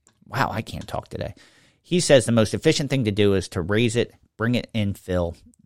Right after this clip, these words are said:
This creates soil that's difficult to work with. Meanwhile, because the natural topography of the land has been erased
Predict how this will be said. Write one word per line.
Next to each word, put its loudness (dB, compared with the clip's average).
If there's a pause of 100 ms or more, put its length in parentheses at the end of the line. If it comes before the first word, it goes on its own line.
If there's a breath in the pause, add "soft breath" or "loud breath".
This -8
creates -4
soil -2
that's -6
difficult -10
to -10
work -10
with. -18
Meanwhile, 2
because -4
the -8
natural -4
topography -2
of -4
the -6
land -2
has -8
been -8
erased -2